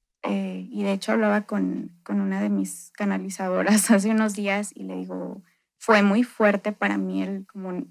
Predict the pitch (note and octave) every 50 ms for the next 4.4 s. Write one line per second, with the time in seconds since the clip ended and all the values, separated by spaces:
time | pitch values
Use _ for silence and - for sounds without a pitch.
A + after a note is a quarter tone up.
0 | _ _ _ _ _ _ _ _ _ _ _ _ E3 E3+ F3+ F3+ F3+ F3+ F3+ F3
1 | - - G3 G3 G3+ G#3 G#3 G#3+ G3+ G#3+ G#3 - A#3 A#3 A3 - C#4+ C#4+ C#4+ C4+
2 | B3 A3 G3 - - - G#3+ G#3 G#3+ A3 A#3 B3 B3 A#3 G#3+ G#3+ G3+ - G3+ F#3+
3 | F#3+ G3+ F#3+ - - G3+ G3+ G#3+ A#3+ B3+ B3 A#3 G#3+ G3+ G3+ F#3 - - A3+ A3+
4 | A3+ A#3 A#3 - C4 C#4+ D#4+